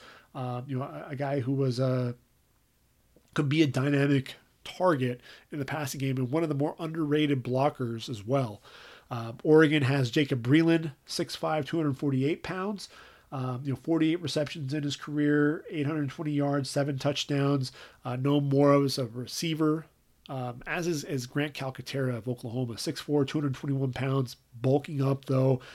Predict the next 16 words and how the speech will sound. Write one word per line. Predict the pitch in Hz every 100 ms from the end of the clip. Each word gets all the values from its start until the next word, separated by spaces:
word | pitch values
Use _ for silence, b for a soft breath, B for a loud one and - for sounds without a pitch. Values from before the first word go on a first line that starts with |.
| B B
Uh, | 127 120 123
was | 127
a | 120
first | 165 156
team | 160 143
All | 139
Big | 131 135
Twelve | - 143 131
selection | 147 139 131 139
there | 135
in | 131
twenty | - 139 135
eighteen, | 131 - 135 139
had | 120 147
a |
breakout | 120 139 139 139 135 170